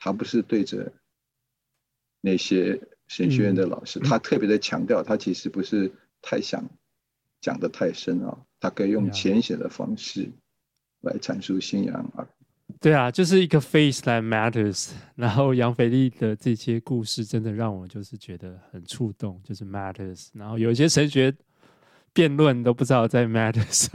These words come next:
Speaker 2: 么。
Speaker 1: <laughs> 没错。
Speaker 2: <laughs> 对啊。
Speaker 1: 我就想到当初，呃，路德跟慈运里可以就为圣餐，然后吵到，呃，联盟建立不起来。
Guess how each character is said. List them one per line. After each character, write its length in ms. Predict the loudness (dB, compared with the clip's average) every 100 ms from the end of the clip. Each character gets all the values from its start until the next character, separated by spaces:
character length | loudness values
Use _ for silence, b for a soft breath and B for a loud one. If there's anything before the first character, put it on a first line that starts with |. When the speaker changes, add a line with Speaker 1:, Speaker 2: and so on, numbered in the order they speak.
| -2
Speaker 2:
么。 100 | 0 2
Speaker 1:
<laughs> 40 |
没 200 | 2 2
错。 300 | 2 2 0 0
Speaker 2:
<laughs> 60 |
对 1700 | 2 4 4 0 2 0 0 -4 -6 -6 -4 -4 -2 -2 -2 0 0
啊。 360 | 0 -4 -8 -4
Speaker 1:
我 140 | -2 2
就 180 | 2
想 260 | 2 0 0
到 200 | 2 2
当 200 | 2 0
初， 400 | 2 2 2 0 b b _ _
呃， 400 | -6 -4 -6 -8 -14 _ _ _ _ _ _ _
路 140 | 2 2
德 300 | 2 2 2
跟 400 | 0 2 2 -2
慈 240 | -2 2
运 220 | 4 4
里 240 | 2 -2 -4
可 120 | 0
以 120 | 0
就 160 | 2 2
为 200 | 2 2
圣 260 | 0 0 2
餐， 260 | 0 0 0 -4 -8 _ _ -6
然 140 | -4
后 80 | -2
吵 240 | -2 -4
到， 420 | 0 2 4 2 -4 _ _ _ _ -14
呃， 360 | -12 -12 -12 -6
联 240 | 0 4
盟 240 | 4 4 0
建 200 | 0 2
立 140 | 0
不 140 | -2
起 240 | -4 -2 -4
来。 260 | -4 -8